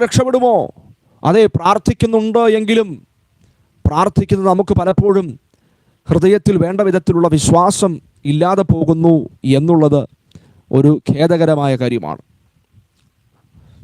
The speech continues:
സ്തോത്രം. അതെ, വിശ്വാസം എത്രമാത്രം പ്രധാനപ്പെട്ടതാണ് എന്ന് വിശുദ്ധ തിരുവെഴുത്തിൽ നിരവധി സംഭവങ്ങളോടുള്ള ബന്ധത്തിലും വാക്യങ്ങളിലോടുള്ള ബന്ധത്തിലും നമുക്ക് കാണാൻ കഴിയുന്നു.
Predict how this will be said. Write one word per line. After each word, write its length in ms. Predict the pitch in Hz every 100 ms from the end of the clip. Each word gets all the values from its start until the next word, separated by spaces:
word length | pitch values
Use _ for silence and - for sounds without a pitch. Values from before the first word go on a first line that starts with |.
| - -
സ്തോത്രം. 340 | - - - - _ _ _ _ _ -
അതെ, 140 | 143 143 - 143
വിശ്വാസം 420 | - 180 185 185 160
എത്രമാത്രം 540 | 165 170 196 - 196 185
പ്രധാനപ്പെട്ടതാണ് 880 | - 151 180 185 165 170 160 156 160 156 - 139
എന്ന് 200 | 147 151 - _ _ _ _ _ _ _ _ _ _ _ _ -
വിശുദ്ധ 260 | 135 180 180 175
തിരുവെഴുത്തിൽ 420 | 180 185 175 180 165
നിരവധി 460 | 160 180 208 - 180 - _ _ _ _ _ _ _ _ -
സംഭവങ്ങളോടുള്ള 880 | - 165 180 180 202 208 214 185 180 160
ബന്ധത്തിലും 440 | 151 170 175 156 - _ _ _ _ _ _ _ - 131
വാക്യങ്ങളിലോടുള്ള 840 | 165 - 220 196 202 196 190 170 156
ബന്ധത്തിലും 400 | 147 160 170 147 - -
നമുക്ക് 200 | 135 143 135
കാണാൻ 220 | 143 147 147
കഴിയുന്നു. 320 | 131 123